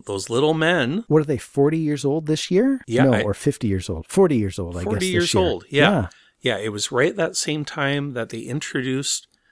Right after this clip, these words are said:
Speaker 1: these little astronauts.
Speaker 2: Mm-hmm.
Speaker 1: And of course, like, minifigures are just as big as ever, or bigger than ever now
Speaker 2: Sure.
Speaker 1: with the Lego movie and so
Speaker 2: Yeah.
Speaker 1: on. But they made these little astronauts, i-, first in red and white.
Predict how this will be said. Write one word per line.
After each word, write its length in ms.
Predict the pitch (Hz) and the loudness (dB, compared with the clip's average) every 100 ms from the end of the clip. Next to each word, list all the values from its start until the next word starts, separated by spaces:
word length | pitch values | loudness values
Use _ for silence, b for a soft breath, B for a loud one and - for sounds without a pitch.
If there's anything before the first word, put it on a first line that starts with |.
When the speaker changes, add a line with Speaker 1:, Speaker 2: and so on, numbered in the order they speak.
| _ - | _ -10
Speaker 1:
these 280 | 98 95 | -8 -6
little 280 | 113 123 151 | -4 -4 -4
astronauts. 960 | - 147 - - 117 87 90 226 - - 104 | -2 -2 -2 -4 -4 -4 -4 -4 -2 0 2
Speaker 2:
Mm-hmm. 340 | 98 147 110 80 | 2 2 2 -4
Speaker 1:
And 100 | 113 | -10
of 40 | 95 | -4
course, 320 | 135 101 - | -2 -2 -2
like, 160 | 127 98 | -6 -2
minifigures 640 | 135 165 - 143 123 120 110 | 0 0 0 -2 0 -2 -2
are 220 | 113 104 | -2 -2
just 260 | 95 131 - | -2 -2 -2
as 120 | 117 | -4
big 220 | 107 123 | -2 -2
as 140 | 113 101 | 0 0
ever, 340 | 117 131 120 104 | 0 0 0 0
or 60 | |
bigger 340 | 95 202 185 117 | 0 2 4 4
than 120 | 101 | 4
ever 260 | 90 90 87 | 0 -2 -4
now 400 | 95 110 85 90 | -2 -2 -2 -2
Speaker 2:
Sure. 340 | 139 110 85 - | 2 2 2 -8
Speaker 1:
with 140 | - | -8
the 100 | 110 | -4
Lego 300 | 95 104 113 | -2 -2 -2
movie 560 | 104 107 101 110 104 101 | -2 -2 -2 -4 -4 -6
and 180 | 87 90 | -6 -4
so 240 | 98 127 | 0 0
Speaker 2:
Yeah. 60 | 117 | 0
Speaker 1:
on. 220 | 92 87 | -4 -6
But 140 | 110 101 | -6 -4
they 80 | |
made 180 | 101 107 | -4 -6
these 220 | 101 92 - | -6 -8 -6
little 160 | 175 | -4
astronauts, 920 | 180 143 - - 127 123 170 - - - - | -2 -2 -4 -4 0 0 -2 -4 -8 -8 -14
i-, 80 | - | -14
first 460 | - - 156 - - | -12 -4 -4 -4 -4
in 140 | 117 | -4
red 420 | 95 104 117 143 147 | -4 -2 -2 -2 -6
and 340 | 127 113 101 | -8 -8 -8
white. 480 | 104 101 208 - | -4 -4 -4 -8